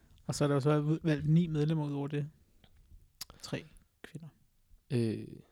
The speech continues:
Speaker 1: Og seks mænd.
Speaker 2: Jeg ved ikke, om de har... Øh, åh, gud, sk-, altså, skal vi lige... Jeg løber altså lige navnlisten igennem,
Speaker 1: Mhm.
Speaker 2: og så kan du prøve at se, om der er et, øhm, et bymæssigt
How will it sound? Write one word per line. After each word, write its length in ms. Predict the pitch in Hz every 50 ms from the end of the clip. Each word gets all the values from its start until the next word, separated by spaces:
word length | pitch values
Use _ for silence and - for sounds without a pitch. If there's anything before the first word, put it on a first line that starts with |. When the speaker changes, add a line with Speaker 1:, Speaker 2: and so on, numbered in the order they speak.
| - -
Speaker 1:
Og 120 | 135 123
seks 260 | - - 135 127 - -
mænd. 140 | 127 117 - _ - _ _ _ _ - _ _ _ _ _ _ - _ - - - - - _ _ _ _ _ _ _ -
Speaker 2:
Jeg 120 | - 127
ved 80 | 131 143
ikke, 160 | 143 135 147
om 120 | 143 139
de 120 | 131 127 127
har... 180 | 123 120 117
Øh, 420 | 110 107 107 104 104 104 101 101 107 - - -
åh, 100 | - - - -
gud, 280 | - - 165 170 175
sk-, 680 | - - - - - - - - - - - - - - - -
altså, 260 | 139 120 131 127 - -
skal 240 | - - - 127 110
vi 60 | 120 113 113 127 -
lige... 200 | - 185 185 - - -
Jeg 220 | - - 151 143
løber 260 | 139 185 185 160 156
altså 200 | 139 127 - -
lige 120 | 135 151 160
navnlisten 540 | 151 147 139 147 160 151 139 - - 135 127
igennem, 320 | - - 131 - - 139 - - -
Speaker 1:
Mhm. 280 | 170 127 104 147 175 -
Speaker 2:
og 120 | - 131 -
så 120 | - 160
kan 120 | 147 165
du 120 | 151 147 135
prøve 300 | - - 143 143 151 160
at 60 | 151
se, 160 | - - 151 143
om 120 | 139 135
der 80 | 127 117
er 220 | 113 113 123 127
et, 140 | 131 - -
øhm, 320 | 123 117 110 110 110 107 101 - - _ _ _ _ _ - - - _ _ _ _ - - -
et 160 | 147 131 - - - _ _ _ _ - -
bymæssigt 920 | - 180 202 226 240 - - - 151 143 135 131 123 117 - - 131 127